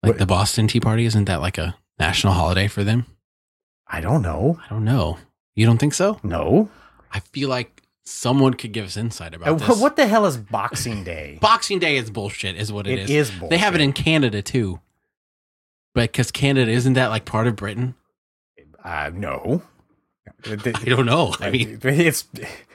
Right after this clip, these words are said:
Speaker 2: come on now. That's more French than anything else.
Speaker 1: Are you sure? Isn't there part of it
Speaker 2: Yes.
Speaker 1: that are British?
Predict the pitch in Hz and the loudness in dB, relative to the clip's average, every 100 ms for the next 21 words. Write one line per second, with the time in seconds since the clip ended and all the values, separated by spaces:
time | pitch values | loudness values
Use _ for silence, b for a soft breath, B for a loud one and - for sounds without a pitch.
0 | B B B - 294 240 156 143 156 208 | B B B 2 4 4 4 4 4 4
1 | 226 202 B _ _ _ _ _ 160 165 | 2 -2 B _ _ _ _ _ -2 0
2 | 170 135 - - 151 110 - 120 113 104 | 0 0 -2 2 2 2 -4 -4 -4 -4
3 | 95 98 87 78 113 120 - 151 202 _ | -6 -8 -8 -4 -2 -2 -2 -6 -8 _
4 | - 170 165 151 - 170 175 165 175 165 | -4 0 0 2 4 4 2 0 -2 -2
5 | 170 202 - | -4 -6 -10